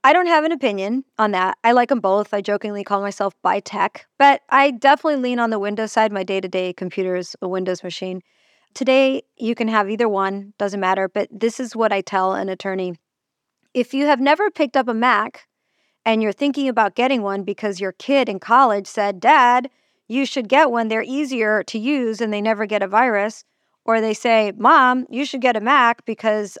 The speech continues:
it won't break down as much. They're much more stable." My answer is, those are the dumbest reasons to switch, because Macs are not easier,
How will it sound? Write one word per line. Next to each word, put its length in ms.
it 120
won't 260
break 260
down 280
as 140
much. 420
They're 220
much 260
more 240
stable." 720
My 160
answer 300
is, 300
those 280
are 80
the 260
dumbest 440
reasons 680
to 100
switch, 480
because 340
Macs 360
are 100
not 260
easier, 520